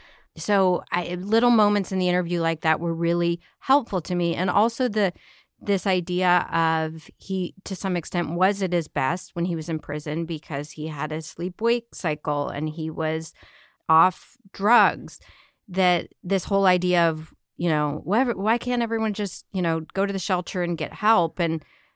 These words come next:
certainly from this podcast, understanding what it takes for us as humans to transform, you have to be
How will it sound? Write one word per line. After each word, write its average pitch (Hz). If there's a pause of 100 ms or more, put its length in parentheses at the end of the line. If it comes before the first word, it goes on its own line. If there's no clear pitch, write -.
(200)
certainly 262
from 185
this 170
podcast, 190
understanding 170
what 170
it 180 (540)
takes 262
for 175
us 175
as 185
humans 190
to 175
transform, 180 (440)
you 233
have 247
to 196
be 196